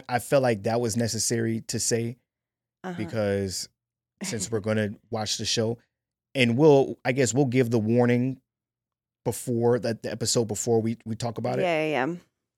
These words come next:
Speaker 1: Right?
Speaker 2: Mm-hmm.
Speaker 1: So it certainly won't be the next episode. It could be the episode after that. So
Speaker 2: Yeah,
Speaker 1: it could
Speaker 2: probably.
Speaker 1: be episode fifty-two. But
Speaker 2: Yeah,
Speaker 1: I don't
Speaker 2: yeah.
Speaker 1: wanna make any promises because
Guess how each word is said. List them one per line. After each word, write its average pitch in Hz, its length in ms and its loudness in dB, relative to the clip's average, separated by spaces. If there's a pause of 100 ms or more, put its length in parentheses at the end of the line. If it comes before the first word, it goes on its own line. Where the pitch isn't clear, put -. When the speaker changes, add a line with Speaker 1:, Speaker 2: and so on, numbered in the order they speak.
(120)
Speaker 1:
Right? 123 240 -2 (100)
Speaker 2:
Mm-hmm. 190 320 -8 (180)
Speaker 1:
So 120 200 0
it 123 160 -2
certainly 147 260 2
won't 127 180 2
be 123 100 2
the 113 80 2
next 113 220 0
episode. 90 340 -10
It 95 80 -12
could 113 180 -4
be 104 80 -4
the 101 200 -8
episode 101 380 -6
after 87 200 -12
that. 170 120 -8
So 165 80 -4
Speaker 2:
Yeah, 165 60 0
Speaker 1:
it 170 60 -8
could - 120 -6
Speaker 2:
probably. 143 180 -6
Speaker 1:
be 101 60 -6
episode 90 220 -8
fifty-two. - 580 -14
But 170 80 -4
Speaker 2:
Yeah, 123 60 -2
Speaker 1:
I 120 40 0
don't 120 100 -2
Speaker 2:
yeah. 120 60 -2
Speaker 1:
wanna 113 80 -4
make 104 100 -4
any 101 100 -6
promises 101 400 -8
because 104 320 -6